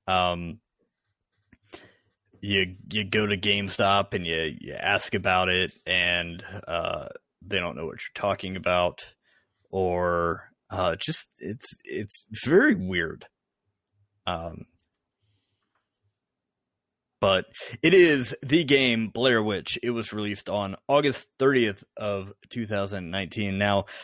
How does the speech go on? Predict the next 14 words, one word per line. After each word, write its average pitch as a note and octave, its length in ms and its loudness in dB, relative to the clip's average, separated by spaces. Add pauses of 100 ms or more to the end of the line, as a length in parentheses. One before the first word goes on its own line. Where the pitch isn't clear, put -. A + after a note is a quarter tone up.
(160)
I A#2+ 180 4
hate, G2 440 -2 (300)
I, A#2+ 160 0 (680)
I A#2 120 0
understand G2+ 480 -2
it. G2 200 -2
I, G2+ 280 -2
I G2+ 140 -2
know G2+ 240 0
we're, F#2+ 380 0
we're G#2 160 -6
moving G2+ 320 -2
towards G2 260 -2
the, F#2 120 -8